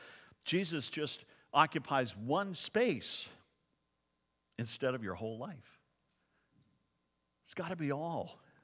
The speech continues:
This third choice we're talking about today, it requires that I commit all of my life to Jesus.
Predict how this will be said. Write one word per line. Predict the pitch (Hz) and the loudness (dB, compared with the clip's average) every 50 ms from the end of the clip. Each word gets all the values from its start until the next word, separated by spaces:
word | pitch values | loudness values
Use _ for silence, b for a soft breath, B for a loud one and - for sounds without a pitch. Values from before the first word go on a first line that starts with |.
| b b b b b b _ _ _ _ _ _ _ _ _ _ _ b b b b b b b b b b b - | b b b b b b _ _ _ _ _ _ _ _ _ _ _ b b b b b b b b b b b -14
This | 127 - - | -12 -2 2
third | 170 170 165 139 | 2 4 2 2
choice | - - - 160 160 160 151 - - | -2 0 4 4 4 4 2 0 -4
we're | 135 | -6
talking | 113 - 135 127 120 110 123 | -4 -2 -2 -2 0 -2 0
about | 107 - 104 - | 0 0 0 0
today, | - 110 104 101 101 | -2 0 2 2 2
it | 104 - | 0 -2
requires | 117 113 - - 151 147 143 135 113 | -4 -10 -2 0 0 2 2 0 -2
that | 120 113 104 | -2 -2 -2
I | 113 117 | -2 -2
commit | 110 120 127 127 117 113 | -4 -4 -2 -2 -2 -2
all | 120 113 123 139 156 160 175 | 0 2 2 2 4 2 0
of | 165 151 | 0 0
my | 175 165 | -2 0
life | 156 165 170 170 - | 2 2 2 2 0
to | - - | -4 -8
Jesus. | 120 107 117 107 92 82 - 90 - | -8 -4 -4 -4 -4 -4 -6 -10 -10